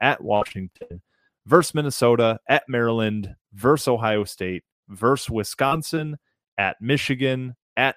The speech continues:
Illinois, versus Rutgers, versus Indiana, at Penn State.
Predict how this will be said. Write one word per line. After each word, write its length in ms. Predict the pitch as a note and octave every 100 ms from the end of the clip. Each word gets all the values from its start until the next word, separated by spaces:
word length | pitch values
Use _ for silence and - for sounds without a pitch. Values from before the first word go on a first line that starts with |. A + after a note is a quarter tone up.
| -
Illinois, 720 | A#2+ G#2 G2+ G2 G2 F#2 F#2 _ _ _ -
versus 300 | C3 D3 A2
Rutgers, 800 | G#2 - - F#2+ F2+ F2+ - - _ _
versus 260 | C3 C#3+ -
Indiana, 680 | B2 A2+ G2+ F#2 F#2 F2 F2 _ _ _
at 200 | A#2 A2+ -
Penn 220 | - G#2 G2
State. 340 | - E2 -